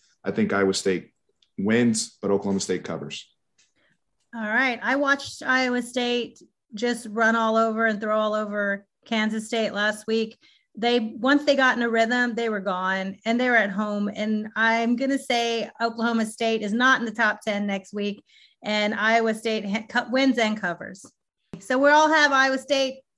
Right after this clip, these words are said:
Speaker 2: winning at least at home. I'm the only one that thinks they might pull away. All right. Well, let's wrap up. Thank you. Thank you. Thank you, Stephen, for joining us.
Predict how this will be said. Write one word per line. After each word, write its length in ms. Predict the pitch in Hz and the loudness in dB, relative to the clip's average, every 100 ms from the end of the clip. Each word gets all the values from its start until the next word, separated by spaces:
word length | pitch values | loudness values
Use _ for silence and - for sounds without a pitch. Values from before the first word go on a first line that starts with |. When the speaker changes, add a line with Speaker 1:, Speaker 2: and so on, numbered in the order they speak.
| - | -10
Speaker 2:
winning 440 | 240 320 285 254 | -2 2 2 2
at 160 | 226 214 | 0 -2
least 400 | 220 220 220 - | -2 -2 -4 -4
at 160 | 220 208 | -4 -2
home. 420 | 220 208 208 214 _ - | 0 0 -2 -6 _ -8
I'm 140 | 208 226 | -4 0
the 80 | 233 | 0
only 160 | 226 | 0
one 80 | 214 | 0
that 140 | 208 | -2
thinks 220 | 208 208 214 | -4 -8 -6
they 100 | 202 | -4
might 340 | 196 214 214 _ - | -2 -2 -4 _ -12
pull 160 | 220 214 | -8 -6
away. 460 | 202 220 175 190 _ _ _ _ - | -4 -6 -8 -12 _ _ _ _ 0
All 120 | 294 | 4
right. 380 | 285 196 165 - _ - | 4 2 -2 -8 _ -2
Well, 120 | 285 | 0
let's 180 | 370 349 | 2 2
wrap 260 | 320 311 | 2 4
up. 220 | 240 214 - - _ 220 | 0 -2 -6 -20 _ -6
Thank 260 | 302 359 - | -4 -4 -2
you. 380 | 349 349 359 359 - _ - | -2 -2 -2 -4 -10 _ -4
Thank 200 | 285 285 | -2 -2
you. 80 | |
Thank 280 | - 254 240 | -4 -4 -4
you, 220 | 233 220 | -2 -2
Stephen, 440 | 214 - 233 226 220 | -2 -4 -2 -2 -2
for 80 | 220 | -2
joining 400 | 226 220 220 214 | -2 0 0 0
us. 400 | 214 247 - | 0 -2 -10